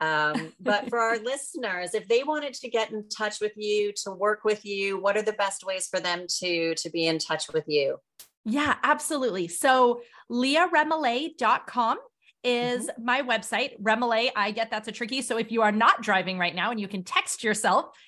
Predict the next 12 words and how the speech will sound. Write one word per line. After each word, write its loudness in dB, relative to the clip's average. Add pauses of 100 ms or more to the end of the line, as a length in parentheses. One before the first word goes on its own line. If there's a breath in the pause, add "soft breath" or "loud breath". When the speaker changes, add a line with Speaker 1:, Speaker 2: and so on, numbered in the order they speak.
(100)
Speaker 2:
it 6
is -2 (100)
L 2 (140)
E -6 (180)
A 0
H -6 (300)
R 6
E -4
M 0 (180)
I 0 (140)
L 0
L -2